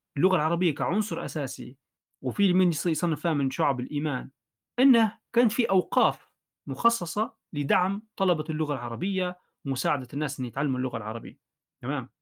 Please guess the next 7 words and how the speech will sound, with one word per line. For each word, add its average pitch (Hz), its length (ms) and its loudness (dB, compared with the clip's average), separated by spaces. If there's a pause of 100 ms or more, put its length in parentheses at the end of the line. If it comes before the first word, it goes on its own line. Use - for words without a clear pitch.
(440)
فهذا 139 680 2
المفهوم 226 640 4 (460)
لما 139 200 2
يكونش 262 440 2
واضح 143 320 2
عند 135 140 0
الناس، 127 400 -2